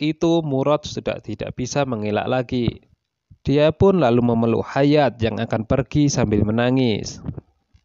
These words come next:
Deria menyalahkan Didem yang sangat ceroboh karena mengaku hamil.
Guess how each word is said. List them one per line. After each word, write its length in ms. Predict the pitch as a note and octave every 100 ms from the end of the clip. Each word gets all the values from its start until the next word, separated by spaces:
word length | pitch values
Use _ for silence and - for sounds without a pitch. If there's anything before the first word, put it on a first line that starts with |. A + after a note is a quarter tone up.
| _ _ - - - - _ _ _ _ _ _ _ -
Deria 560 | C3 C3+ F3+ F#3+ G3
menyalahkan 640 | E3 A#2+ A2 G#2 - A#2+ A#2
Didem 640 | C#3+ C#3 D3+ D#3 C#3 A2+
yang 160 | G#2+ -
sangat 320 | G#2+ G#2 -
ceroboh 640 | A#2 C3 - C#3 C3 G#2+
karena 240 | - G#2+ G#2
mengaku 480 | G2+ G#2 G2+ - G#2
hamil. 560 | A#2+ B2 C3 B2 G#2+